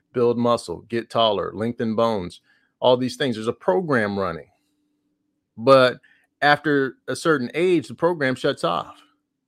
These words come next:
And then you start to notice, man, it's starting to get hard to get up out of these cars. You know, I used to sell cars for a long time,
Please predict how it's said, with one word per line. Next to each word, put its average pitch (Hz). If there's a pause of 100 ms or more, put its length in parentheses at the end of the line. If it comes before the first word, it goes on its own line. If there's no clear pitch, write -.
(1000)
And 127
then 147
you 147
start 139
to 139
notice, 135
man, 135
it's 147
starting 131
to 123
get 117
hard 120
to 98
get 117
up 120
out 113
of 98
these 101
cars. 117 (840)
You 120
know, 120
I 131
used 139
to 143
sell 131
cars 135
for 104
a 104
long 123
time, 98